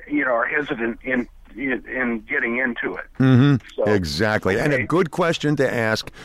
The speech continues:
Speaker 2: for the sake of a lot of people out there who are listening to us. Okay, eight hundred eight five nine zero nine five seven is the phone number. Let's go to Theodora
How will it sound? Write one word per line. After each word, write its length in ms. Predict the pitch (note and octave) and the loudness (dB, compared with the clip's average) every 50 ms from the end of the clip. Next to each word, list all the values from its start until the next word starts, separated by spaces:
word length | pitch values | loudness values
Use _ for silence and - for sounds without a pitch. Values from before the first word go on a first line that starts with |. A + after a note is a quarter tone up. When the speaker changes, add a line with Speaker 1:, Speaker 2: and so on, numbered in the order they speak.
| - - - - | -18 -18 -18 -10
Speaker 2:
for 200 | - - B2 A#2 | -2 0 2 4
the 120 | G2 A2 | 4 2
sake 300 | - - C#3+ C#3 C3 - | 2 2 2 2 4 4
of 100 | A#2+ G2+ | 2 2
a 80 | G2 G2 | 2 2
lot 400 | F2+ F2+ F#2 G2 A2 B2 C3 B2 | 2 2 2 2 2 2 2 0
of 60 | A#2 | 0
people 280 | - A#2 G#2+ - G#2 F#2+ | 2 0 0 0 0 2
out 200 | F2+ E2+ D2 - | 2 0 0 0
there 200 | E2+ E2 D#2 D2 | 0 0 0 2
who 180 | E2 G2+ F2+ | 0 2 2
are 80 | E2+ F2 | 4 4
listening 340 | F#2+ G#2 F#2+ - G#2 F2+ D2+ | 4 2 2 2 0 -2 0
to 180 | - D#2 D2 - | -2 -2 -4 -2
us. 160 | - - - | -4 -2 -2
Okay, 420 | G2+ C3+ F#3+ - - C4 G3+ B2+ - - - - - - - - | 2 2 2 2 2 0 0 0 -2 -6 -12 -16 -16 -18 -6 -2
eight 160 | E3 G3 G#3 | 0 2 2
hundred 320 | E3 A3+ G3+ C#3 C3 A#2 G#2 | 2 2 2 2 2 2 2
eight 180 | D3 D#3+ - - | 0 0 -2 -2
five 300 | - D#3+ C#3+ C#3 C3+ C#3 | -2 0 0 0 0 0
nine 380 | C#3+ C#3 C#3+ D3 D3+ D#3 D#3 | 0 0 2 2 2 0 0
zero 480 | B2 E2+ G#2 G3 G3+ D3+ D3+ C#3 B2+ A#2 | 0 -2 0 0 0 2 2 2 2 2
nine 680 | G#2+ G#2+ G#2+ G#2+ A2+ A#2 B2+ C3 C3+ C3+ C#3+ C#3+ C#3+ - | 2 2 2 2 2 2 2 2 2 2 2 2 0 -2
five 480 | - - - A2+ A2+ A2+ A#2 A#2 G#2+ | -4 -4 -2 -2 0 0 0 -2 -2
seven 340 | - - - B2+ G2+ F2 D#2+ | -2 0 0 0 2 0 0
is 160 | D#2 D#2+ D#2 | 0 -2 -2
the 80 | - G2 | -2 -2
phone 220 | - - G#2+ G2+ | -2 0 2 2
number. 160 | G2 A2 A#2+ E3 | 2 2 4 2
Let's 140 | E3+ - - | 2 2 2
go 100 | E3 C#3 | 2 2
to 80 | A2+ | 2
Theodora 920 | - - - - - A3 G#3+ G3 D#3 D3 C#3 A#3 B3 A#3 F3 C3 F#2+ D2 | 0 -2 -6 -4 -2 0 0 0 -2 0 0 0 0 2 0 0 -2 -4